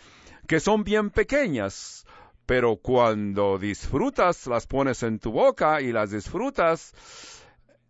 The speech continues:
estas, eh, pastillitas de menta te penetran tan fuertemente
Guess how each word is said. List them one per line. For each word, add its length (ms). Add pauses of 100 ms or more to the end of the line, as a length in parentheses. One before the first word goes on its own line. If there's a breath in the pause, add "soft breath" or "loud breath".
(340)
estas, 640
eh, 200 (120)
pastillitas 680
de 140
menta 500 (220)
te 720 (400 loud breath)
penetran 720
tan 220
fuertemente 840